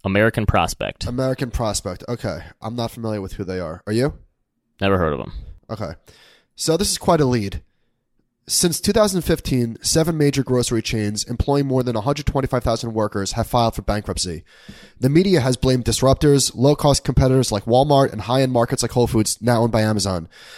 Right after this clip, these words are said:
Speaker 2: But the real bankruptors in this industry are the private equity owners who were behind all seven bankruptcies.
Speaker 1: Do you think, so I read through this piece,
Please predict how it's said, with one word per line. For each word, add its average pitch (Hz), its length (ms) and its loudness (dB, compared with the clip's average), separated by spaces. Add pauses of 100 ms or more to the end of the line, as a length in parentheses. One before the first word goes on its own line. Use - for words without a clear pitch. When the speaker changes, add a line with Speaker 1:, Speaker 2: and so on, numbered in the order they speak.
(240)
Speaker 2:
But 135 140 4
the 131 80 4
real 170 220 6
bankruptors 139 760 4
in 117 120 0
this 123 160 2
industry 120 400 4
are 107 100 2
the 104 80 4
private 131 380 4
equity 123 280 2
owners 107 380 2
who 117 120 4
were 110 100 4
behind 113 460 2
all 107 180 4
seven 104 260 2
bankruptcies. 95 840 0
Speaker 1:
Do 165 100 4
you 220 100 4
think, 165 240 0
so 123 200 4
I 127 120 4
read 131 260 4
through 117 140 4
this 104 160 2
piece, - 380 2